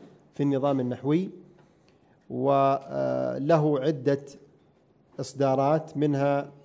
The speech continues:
آه، كتاب مهارات الاتصال وكتاب مهارات في التدريب اللغوي، وبحث مدعم بعنوان التبويب بين الشكل والمعنى في مصنفات ابن هشام النحوية. شارك في العديد من المؤتمرات واللقاءات والورش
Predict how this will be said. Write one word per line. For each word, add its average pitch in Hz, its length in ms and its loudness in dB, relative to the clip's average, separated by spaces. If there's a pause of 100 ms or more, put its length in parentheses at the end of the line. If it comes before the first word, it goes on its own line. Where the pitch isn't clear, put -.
(200)
آه، 135 100 -8
كتاب 147 420 0
مهارات 139 400 2
الاتصال 139 540 -2
وكتاب 135 420 -2
مهارات 135 400 0
في - 60 -12
التدريب 131 420 -4
اللغوي، 131 560 0 (640)
وبحث 135 440 0 (280)
مدعم 135 560 0
بعنوان 135 540 2
التبويب 143 760 -2
بين 143 260 2
الشكل 151 480 -2
والمعنى 147 560 2 (420)
في 151 120 2
مصنفات 139 600 0
ابن 131 200 -2
هشام 135 260 -2
النحوية. 143 600 0 (600)
شارك 147 420 2
في 127 80 -6
العديد 135 380 -2
من 131 100 -2
المؤتمرات 127 840 -2
واللقاءات 123 640 -4
والورش 127 500 -4